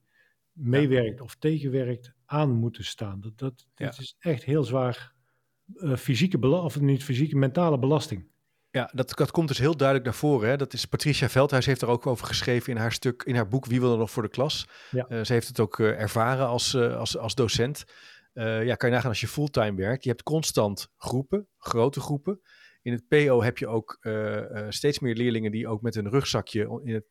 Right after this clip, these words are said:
Speaker 1: kader van passend onderwijs natuurlijk ook, eh, de klas inkomen. En dat vraagt heel wat van je.
Speaker 2: Ja.
Speaker 1: En dat leidt tot stress, het nakijken, het voorbereiden. Dat vraagt heel veel organisatiekracht.
Speaker 2: Ja.
Speaker 1: Niet
Speaker 2: Contact
Speaker 1: alle scholen
Speaker 2: met
Speaker 1: hebben dat.
Speaker 2: ouders, verzorgers,
Speaker 1: Ja.
Speaker 2: daaromheen.
Speaker 1: Ja.
Speaker 2: Teamvergaderingen.
Speaker 1: Dat is een reden dat mensen weggaan, hè?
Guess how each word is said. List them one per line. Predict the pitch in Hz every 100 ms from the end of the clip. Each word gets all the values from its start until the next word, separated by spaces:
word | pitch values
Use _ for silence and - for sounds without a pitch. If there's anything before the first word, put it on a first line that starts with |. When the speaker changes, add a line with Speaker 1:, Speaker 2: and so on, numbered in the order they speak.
| _ _ _
Speaker 1:
kader | 117 107 -
van | 107 110 -
passend | - 113 123
onderwijs | 147 165 151 151 -
natuurlijk | 147 -
ook, | 135 - 139
eh, | 131 131 139 -
de | 123
klas | - 139 135
inkomen. | 123 127 123 147
En | 131
dat | 113
vraagt | - 160 -
heel | 135 131
wat | 127 -
van | 104 90
je. | 113 180 _ - -
Speaker 2:
Ja. | -
Speaker 1:
En | 131
dat | 120
leidt | 110 107
tot |
stress, | - - 170
het | 117 117
nakijken, | 139 160 - 143 131
het | -
voorbereiden. | 156 156 139 131 135 143
Dat | 131 -
vraagt | 143 127
heel | 113 190
veel | - 131
organisatiekracht. | 139 120 120 107 143 - 156 151 180 -
Speaker 2:
Ja. | 135
Speaker 1:
Niet | - _ _ -
Speaker 2:
Contact | 160 -
Speaker 1:
alle | 135
scholen | - 139 123
Speaker 2:
met | 135
Speaker 1:
hebben | 151
dat. | 202
Speaker 2:
ouders, | - -
verzorgers, | 104 147 160 147 160 - - -
Speaker 1:
Ja. | 135
Speaker 2:
daaromheen. | 131 147 131 151 147 -
Speaker 1:
Ja. | - 139
Speaker 2:
Teamvergaderingen. | 170 156 135 139 147 143 139 143 143
Speaker 1:
Dat | 139 - _ _ _ -
is | 135
een |
reden | 131 156
dat | 151 139
mensen | 139 -
weggaan, | 123 139 107
hè? | 95